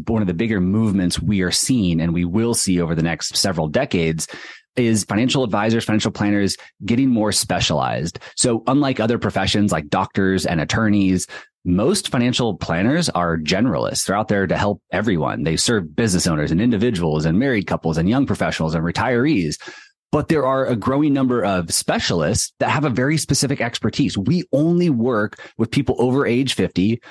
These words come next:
who have a sizable nest egg and have tax problems in retirement. We help them solve their very specific problems. So just like you wouldn't go to a heart surgeon if you needed brain surgery, I think going forward, and it's something to take into consideration too, you know,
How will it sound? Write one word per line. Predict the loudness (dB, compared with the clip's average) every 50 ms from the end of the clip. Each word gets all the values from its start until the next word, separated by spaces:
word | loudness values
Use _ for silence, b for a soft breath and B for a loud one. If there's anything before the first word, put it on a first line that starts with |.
| B B
who | 0 0
have | 2 0
a | 0
sizable | 0 0 0 0 0 0 0 2 2 2
nest | 2 2 0 0 0 0
egg | 0 0 0 0 0
and | 0 0
have | 0 -2 -4 -4
tax | -2 -2 -2 -2 -2 -4
problems | -4 0 0 2 2 2 2 2
in | 2 0
retirement. | 0 -2 -2 -2 -2 0 -2 -2 -2 0
We | 0 0
help | 0 0 0 0
them | 2 2 2 2
solve | 0 0 0 2 2 0 0 0
their | 0 0 0 0
very | 0 0 0 0 0 0
specific | 0 -2 -2 0 0 -2 -2 -4 -4
problems. | -2 -2 0 -2 -2 -4 -8 -8 -8 -10 -10 -10 B B B B B B B B B
So | B 0 0 0
just | 0 0 0 0
like | 0 0 2
you | 2 2
wouldn't | 2 2 2
go | 2 2 2
to | 2 0
a | 0
heart | -2 -4 -4 -2
surgeon | 0 0 0 2 2 2 2 2
if | 2 2
you | 2 2
needed | 2 2 2 0
brain | 0 0 2 2 2 2
surgery, | 2 0 0 0 0 0 0 2 2 0 0 -2 B B B B B B
I | B -2
think | 0 0 0 0 0 0
going | 0 0 2 2 0 0
forward, | -2 0 0 0 2 2 0 0
and | 0 0
it's | 0 0
something | 0 0 0 0
to | 0
take | 0 -2 -2 0
into | 0 0 0
consideration | 0 0 0 0 0 0 0 0 0 0 0 0 2
too, | 2 2 2
you | 2
know, | 0 0 -2